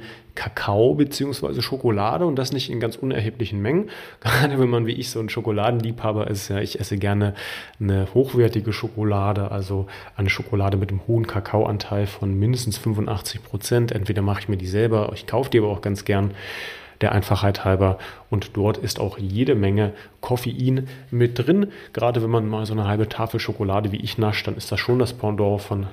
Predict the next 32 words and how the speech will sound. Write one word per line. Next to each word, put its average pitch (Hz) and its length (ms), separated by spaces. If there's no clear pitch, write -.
einer 98 280
normalen 98 400
Tasse 104 280
Kaffee. 110 420
Das 101 140
sollte 107 200
man 101 200
wissen, 127 380
denn, 101 340
ähm, 98 380
gerade 98 360
wenn 101 100
ihr 98 100
das 92 160
spät - 280
abends 98 280
nascht, 98 380
dann 95 340
hat 98 120
das, 98 280
das 101 260
erkläre 101 340
ich - 100
nachher 117 280
nochmal, 101 440
mit 104 120
Sicherheit 131 520
auch 107 180
Auswirkungen 101 800
auf 101 320
euren 104 460
Schlaf. - 440